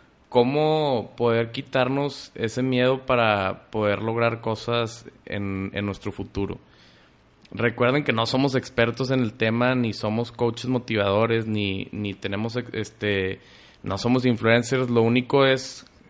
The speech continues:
en base a nuestras experiencias que hemos tenido en nuestra vida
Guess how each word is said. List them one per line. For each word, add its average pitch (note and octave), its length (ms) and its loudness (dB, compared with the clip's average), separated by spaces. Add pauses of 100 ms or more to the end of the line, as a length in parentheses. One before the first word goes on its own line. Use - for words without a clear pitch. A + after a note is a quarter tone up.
(180)
en A2+ 180 -2
base A2 260 2
a - 20 2
nuestras C3 320 0
experiencias A2+ 580 -2
que - 80 -10
hemos B2 160 -2
tenido A#2 260 0
en A#2+ 40 0
nuestra A#2+ 280 -2
vida A#2 440 0